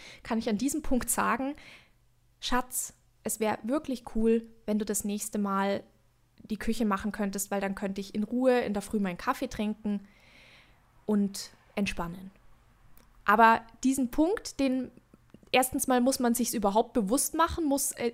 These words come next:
in der Genervtheit seine eigene Aggression schon mal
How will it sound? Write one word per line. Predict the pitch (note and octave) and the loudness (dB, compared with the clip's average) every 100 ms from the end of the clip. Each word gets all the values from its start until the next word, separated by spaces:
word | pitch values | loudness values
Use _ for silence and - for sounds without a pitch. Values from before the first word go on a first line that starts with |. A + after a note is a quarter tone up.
| - | 0
in | E4 F4+ | 2 4
der | D4 | 4
Genervtheit | C4 A#3 B3+ D4 - B3+ B3+ | 4 4 4 0 -2 -2 0
seine | A#3 A#3 | 0 0
eigene | - C4 C4 - | 0 0 0 -2
Aggression | - A#3+ - A#3 A#3+ | -2 -4 -2 0 0
schon | A#3 A3 | 0 0
mal | G#3 G3+ G3 | 2 2 0